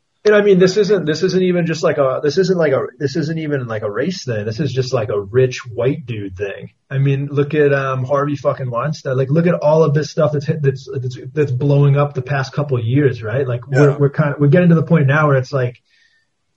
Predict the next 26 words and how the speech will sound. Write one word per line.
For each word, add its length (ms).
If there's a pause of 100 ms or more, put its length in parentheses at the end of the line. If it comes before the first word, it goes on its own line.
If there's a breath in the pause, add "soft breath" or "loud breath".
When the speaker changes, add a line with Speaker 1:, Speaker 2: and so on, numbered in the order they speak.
(420)
Speaker 1:
people 300
are 40
finally 320
saying, 360
like, 180
"All 80
right, 120
it 40
doesn't 180
matter 220
how 60
much 120
money 220
you 160
have. 280
If 60
you're 140
a 60
piece 200
of 80
shit, 300
you 100
might, 260
you're, 260 (120)
there's 140
a 100